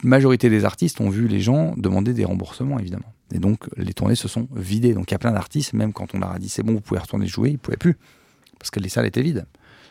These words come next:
Donc, si vous en êtes là, bah, vous n'avez plus qu'à annuler le spectacle. Il y a plein de gens qui ont fait ça. Plein de gens qui ont dû mettre le spectacle à la poubelle. C'est-à-dire que j'aurais dû mettre le spectacle, un des plus importants de ma vie, à la poubelle.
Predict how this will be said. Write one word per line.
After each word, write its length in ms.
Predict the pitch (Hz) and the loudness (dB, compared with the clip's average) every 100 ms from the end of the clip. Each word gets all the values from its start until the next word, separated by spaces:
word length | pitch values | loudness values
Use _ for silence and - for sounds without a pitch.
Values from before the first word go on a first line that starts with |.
| _ | _
Donc, 140 | 127 113 | 0 0
si 180 | - | 0
vous 160 | 156 127 | 2 6
en 140 | 127 | 6
êtes 140 | 110 101 | 6 6
là, 180 | 180 185 | 4 4
bah, 100 | 107 | 2
vous 120 | 104 | 4
n'avez 160 | 101 | 2
plus 140 | 95 131 | 2 2
qu'à 180 | 113 110 | 4 4
annuler 340 | 120 110 110 | 4 6 4
le 60 | 104 | 2
spectacle. 360 | - 151 202 | -2 0 0
Il 40 | 117 | -2
y 40 | |
a 60 | 101 | 2
plein 260 | 143 165 | 6 6
de 60 | 139 | 6
gens 100 | 143 | 4
qui 80 | 113 | 2
ont 60 | |
fait 100 | - | 0
ça. 160 | 139 233 - - - - | 0 0 -4 -20 -20 -8
Plein 100 | - | 0
de 40 | 110 | 2
gens 60 | |
qui 60 | 143 | 4
ont 60 | 110 | 4
dû 80 | |
mettre 160 | 110 120 | 4 4
le 40 | |
spectacle 340 | 110 107 139 110 | 2 0 0 -2
à 20 | |
la 40 | |
poubelle. 240 | 95 165 139 | -2 0 0
C'est-à-dire 180 | 104 123 | 0 0
que 40 | |
j'aurais 160 | 110 107 | 2 4
dû 80 | |
mettre 240 | 117 117 - | 4 4 0
le 60 | |
spectacle, 520 | 101 - - 127 120 107 | -2 -2 2 2 2 -2
un 80 | 107 | -2
des 100 | 104 | -4
plus 160 | 110 | -4
importants 320 | 104 101 - 98 | -4 -4 -2 0
de 60 | |
ma 80 | 98 | 0
vie, 160 | 120 165 | 0 -2
à 100 | 113 | -2
la 100 | 92 | -2
poubelle. 260 | 131 147 | -2 -4